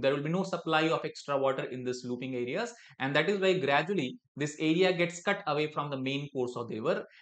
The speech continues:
And thus this kind of, we can say, uh, oxbow kind of shape develops where the water remains stagnant, water remains,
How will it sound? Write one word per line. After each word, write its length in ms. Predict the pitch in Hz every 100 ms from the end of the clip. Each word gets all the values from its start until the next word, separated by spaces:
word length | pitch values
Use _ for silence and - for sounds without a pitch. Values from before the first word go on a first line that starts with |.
| -
And 220 | 131 139
thus 240 | 170 170
this 200 | 165 180 -
kind 260 | 170 165
of, 160 | 165 165 - _
we 80 | 131
can 280 | 135 139 139
say, 360 | 147 151 143 -
uh, 360 | 117 117 117 110 - _ _ _ _ _ _ _ _
oxbow 400 | 143 143 - 208
kind 220 | 175 170
of 120 | 160 160
shape 280 | - 170 170 127
develops 400 | 117 131 196 - - -
where 160 | 135
the 80 | 135
water 320 | 131 135 143
remains 420 | 170 160 139 143 -
stagnant, 520 | - - 110 135 170
water 260 | 123 120 131
remains, 380 | 127 120 123